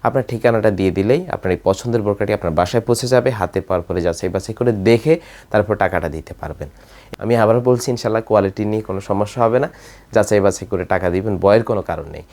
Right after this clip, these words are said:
এছাড়া আপনি চাইলে আমাদের Facebook পেজ বা YouTube চ্যানেলটা ভিজিট করে সেখান থেকে অন্যান্য ডিজাইনের বোরকা অর্ডার করতে পারবেন। আজকের এই ডিজাইনটি আপনার কাছে কেমন লেগেছে অবশ্যই কমেন্ট বক্সে জানাতে পারেন। এছাড়া আপনার কোনো মূল্যবান মতামত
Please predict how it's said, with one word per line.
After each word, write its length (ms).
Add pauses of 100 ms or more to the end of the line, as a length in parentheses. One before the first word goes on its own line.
(180)
এছাড়া 240
আপনি 160
চাইলে 220
আমাদের 260
Facebook 360
পেজ 280
বা 100
YouTube 280
চ্যানেলটা 360
ভিজিট 320
করে 180
সেখান 280
থেকে 180
অন্যান্য 300
ডিজাইনের 300
বোরকা 240
অর্ডার 180
করতে 240
পারবেন। 300 (460)
আজকের 260
এই 140
ডিজাইনটি 420
আপনার 220
কাছে 220
কেমন 260
লেগেছে 340
অবশ্যই 260
কমেন্ট 240
বক্সে 180
জানাতে 380
পারেন। 300 (300)
এছাড়া 280
আপনার 220
কোনো 140
মূল্যবান 420
মতামত 380